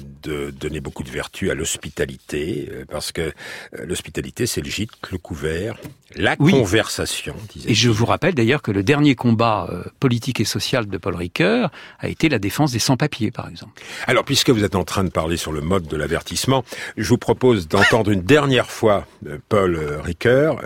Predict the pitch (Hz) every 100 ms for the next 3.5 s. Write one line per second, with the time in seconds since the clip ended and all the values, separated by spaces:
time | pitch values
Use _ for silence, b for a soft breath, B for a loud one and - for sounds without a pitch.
0 | - - 92 127 139 143 123 - - 101
1 | 98 101 104 95 - 76 71 85 80 80
2 | 64 98 95 - 71 92 95 123 113 -
3 | B B B 82 95